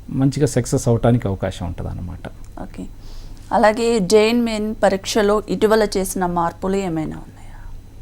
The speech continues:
Speaker 1: జేఈ మెయిన్స్ పరీక్షలో ఈ, ఇప్పుడంటే ఇంతకు ముందు అండి, టూ థౌజండ్ ట్వంటీ దగ్గరకు వచ్చేటప్పటికి, ట్వంటీ ముందు వచ్చేటప్పటికి క్వశ్చన్ పేపర్ థర్టీ, ఆ,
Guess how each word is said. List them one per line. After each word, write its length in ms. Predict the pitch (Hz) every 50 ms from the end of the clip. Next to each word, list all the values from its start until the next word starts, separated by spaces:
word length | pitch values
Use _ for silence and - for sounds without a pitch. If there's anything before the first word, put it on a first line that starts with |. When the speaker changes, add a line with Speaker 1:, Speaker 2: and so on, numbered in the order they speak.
| - - - - 127
Speaker 1:
జేఈ 260 | 117 143 156 165 175 180
మెయిన్స్ 420 | 175 165 165 170 165 - - -
పరీక్షలో 760 | 156 151 - - - 156 160 165 143 127 127 135 151 - - - - - - - - - - -
ఈ, 220 | 175 156 139 - - - - - - - - - - -
ఇప్పుడంటే 440 | 143 - - 165 160 160 147 170 156
ఇంతకు 320 | 143 147 139 175 - -
ముందు 260 | 160 160 160 160 151
అండి, 200 | 135 110 98 95
టూ 180 | 95 - 127 135
థౌజండ్ 460 | 120 143 143 139 131 143 139 139 123
ట్వంటీ 300 | 135 131 127 123 127 135
దగ్గరకు 360 | 123 127 120 127 120 - -
వచ్చేటప్పటికి, 560 | 123 120 - 120 - - 113 - - 120 120 113
ట్వంటీ 680 | - 123 123 120 131 127 120 117 113 113 107 107 - - - - - - - - -
ముందు 180 | 131 135 147 151
వచ్చేటప్పటికి 960 | 143 - - 135 123 123 107 - 117 117 117 - 175 160 127 113 117 123 127 127 - - - - - - -
క్వశ్చన్ 300 | - 135 - - 165 160 135 -
పేపర్ 440 | 147 139 131 143 135 147 135 110 101 - -
థర్టీ, 320 | 127 127 - - - - -
ఆ, 220 | 135 117 110 107